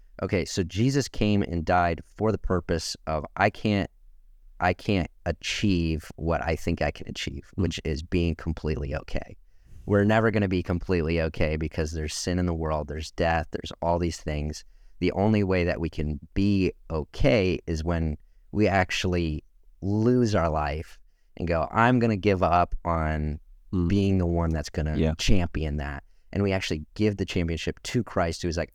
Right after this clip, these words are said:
Speaker 2: Yeah.
Speaker 1: "I'm gonna do that for you. I'm gonna die, and I'm actually gonna beat death and come back. And then I go up into heaven, and I'm gonna give
Speaker 2: Yeah.
Speaker 1: you my spirit,
Speaker 2: Yeah.
Speaker 1: which now lives inside of you." So when we understand
Speaker 2: Lose yourself
Speaker 1: that
Speaker 2: and you'll find your,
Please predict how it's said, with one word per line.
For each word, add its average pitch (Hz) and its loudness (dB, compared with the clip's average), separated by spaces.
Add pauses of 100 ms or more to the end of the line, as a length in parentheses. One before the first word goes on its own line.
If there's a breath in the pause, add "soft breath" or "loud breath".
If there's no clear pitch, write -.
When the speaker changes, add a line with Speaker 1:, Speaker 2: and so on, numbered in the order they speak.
Speaker 2:
Yeah. 110 -2
Speaker 1:
"I'm 143 4
gonna 139 2
do 110 0
that 101 2
for 123 2
you. 90 0
I'm 113 2
gonna 107 2
die, 85 -2 (260)
and 117 0
I'm 139 4
actually 139 0
gonna 101 -2
beat 101 -4
death 90 2
and 85 -8
come 90 -2
back. 85 -2 (480)
And 95 0
then 95 2
I 87 2
go 90 2
up 92 2
into 90 -2
heaven, 90 -2
and 90 0
I'm 87 2
gonna 80 -2
give 87 0
Speaker 2:
Yeah. 87 -2
Speaker 1:
you 80 -4
my 87 0
spirit, 76 -4
Speaker 2:
Yeah. - -20 (240)
Speaker 1:
which 92 -2
now 90 -2
lives 85 -2
inside 92 0
of 80 -4
you." 76 -6 (420)
So 127 2
when 123 6
we 123 4
understand 135 4
Speaker 2:
Lose 123 4
yourself 107 6
Speaker 1:
that 98 2
Speaker 2:
and 95 2
you'll 92 4
find 90 0
your, 92 -4